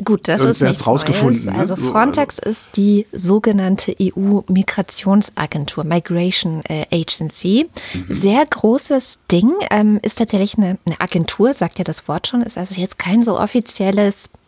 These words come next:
Speaker 1: Gremium wie Polizei. Gremium ist das falsche Wort. Organ ist das richtige Wort. Wie zum Beispiel eine echte Polizei, rekrutiert aber immer auch mal wieder aus der Polizei, zum Beispiel aus der Bundespolizei Leute, also leihen sich die Leute aus, um dann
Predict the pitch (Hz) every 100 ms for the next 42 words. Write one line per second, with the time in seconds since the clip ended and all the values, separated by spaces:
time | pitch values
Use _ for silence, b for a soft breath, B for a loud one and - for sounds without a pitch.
0 | _ _ _ _ _ - - - 202 247
1 | 240 226 208 196 - 208 208 - 196 214
2 | 180 - - - 165 180 170 - 165 -
3 | 165 160 160 160 - - _ _ 196 214
4 | 190 208 185 - _ - - - - 175
5 | 175 165 - 151 - B B B 226 214
6 | 214 202 - 202 190 - - - 208 196
7 | - 165 208 226 208 196 - 233 240 196
8 | - 208 214 175 - 180 180 180 - 175
9 | 180 - 165 - 190 285 - 202 175 -
10 | 156 - 175 214 254 - 233 208 - 190
11 | 185 175 214 226 160 143 - 147 185 220
12 | 196 196 - 185 147 185 - 180 156 175
13 | - B B B B - 262 277 214 226
14 | 240